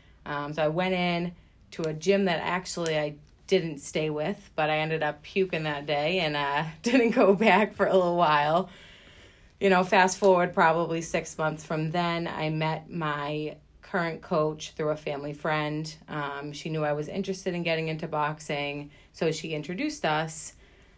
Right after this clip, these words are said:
Um, but the problem was when I met him, he, you know, told me straight off the bat, like, he was, you know, he's a big time guy. He's worked with, um, Mickey Ward, he's worked with Joe Rogan, he's worked with Dana Rosenblatt, a couple of world champions.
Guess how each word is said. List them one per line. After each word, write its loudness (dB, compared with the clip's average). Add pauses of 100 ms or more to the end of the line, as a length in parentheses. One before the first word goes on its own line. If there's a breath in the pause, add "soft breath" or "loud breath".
(120)
Um, -2 (180)
but -2
the -4
problem 4
was 2
when -2
I -2
met 0
him, -4
he, -8 (100)
you -6
know, -2
told -2
me -4
straight -4
off -2
the -10
bat, 0
like, -6 (420 soft breath)
he 0
was, 0
you 0
know, 0
he's 0
a 0
big 4
time 0
guy. 4
He's -6
worked 0
with, 0 (300)
um, -8 (840)
Mickey 0
Ward, 2
he's -6
worked 0
with -4
Joe -2
Rogan, -2
he's -6
worked -2
with -6
Dana -6
Rosenblatt, -2
a -10
couple -6
of -2
world -4
champions. -4